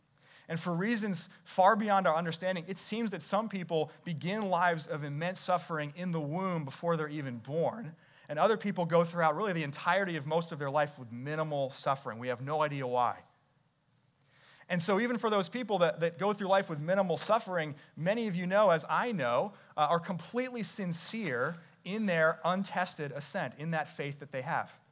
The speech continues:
But the question is, for us, will that sincerity hold up? Will it,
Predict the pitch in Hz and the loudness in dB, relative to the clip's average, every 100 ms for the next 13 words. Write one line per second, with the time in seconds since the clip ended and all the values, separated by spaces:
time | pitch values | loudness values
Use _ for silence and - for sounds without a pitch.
0 | _ _ _ _ _ - 160 165 165 - | _ _ _ _ _ -10 -6 -4 -4 -2
1 | 226 277 - 151 110 110 123 - - _ | 0 0 -2 -6 -8 -8 -10 -10 -14 _
2 | _ - 151 196 156 135 - - _ _ | _ -6 0 4 6 4 -2 -12 _ _
3 | _ - - - 151 208 240 214 196 - | _ -20 -18 -8 2 6 6 6 4 -2
4 | 175 165 - 180 175 151 135 - 143 135 | -4 -4 -2 2 2 2 -4 -6 -4 0
5 | 110 - - _ _ _ _ _ _ _ | -2 -2 -18 _ _ _ _ _ _ _
6 | _ - 147 175 240 214 | _ -12 -2 6 8 8